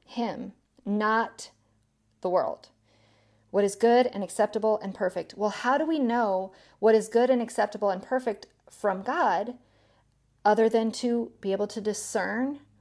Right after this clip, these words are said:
what He is telling us? So when we put all this together, "Do not be conformed to this world, but be transformed by the renewal of your mind," which is coming from Him, that by testing now, now you can test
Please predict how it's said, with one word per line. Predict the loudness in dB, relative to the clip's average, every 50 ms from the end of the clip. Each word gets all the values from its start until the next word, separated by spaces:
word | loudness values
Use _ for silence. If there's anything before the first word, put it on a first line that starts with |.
| _ -6
what | 0 2 2 2
He | 0 -2 -8 -8 -6 -6
is | -6 -8 -10 -12
telling | -12 -10 -10 -8 -8 -8 -10 -10
us? | -12 -12 -14 -18 -20 -20 -20 _ -20 -20 -20 -20 _
So | 2 6 6 6
when | 6 4 2 2
we | 0 0 -2
put | -6 -10 -18 -8 -2 0 0 0
all | 0 0 -2 2
this | 2 2 2 2 -2
together, | -6 -4 -2 -2 -2 -2 -2 -6 -8
"Do | -8 -6
not | -4 -4 -4 -4
be | -6
conformed | -4 -4 -4 -2 0 0 0 0 0
to | 0 -4
this | -6 -6 -4 -4
world, | -6 -6 -6 -8 -12 0 2
but | 2 2 2
be | 0 -4 -6
transformed | -6 -8 -8 -4 -4 -4 -4 -2 -2 -2 -2 -2 -2
by | -2 0 0
the | 0 0
renewal | -4 -4 -4 -2 0 2 2 4 2
of | 2 2
your | 0
mind," | -2 -2 -2 -4 -6
which | -8 -10 -12
is | -12
coming | -6 -4 -2 0 0 0
from | -2 0 2 2 2 2 0 -4
Him, | -2 0 0 0 0 0 -2 -4 -6 -6 -10 _ _ _ _ _ _ _ -20 -20 -20 _ _ _ _ _ _
that | 6 6 8 8 6
by | 4 4
testing | 2 2 4 4 4 4 4 0 -2 -2 0 0
now, | -2 -2 -2 -2 -2 -2 -2 -4 -4
now | -2 0 2 4 4 4
you | 4 4 4
can | 2 2 0 -2
test | -2 -4 -10 -4 0 2 4 4 4 2 -2 -8 -16 -18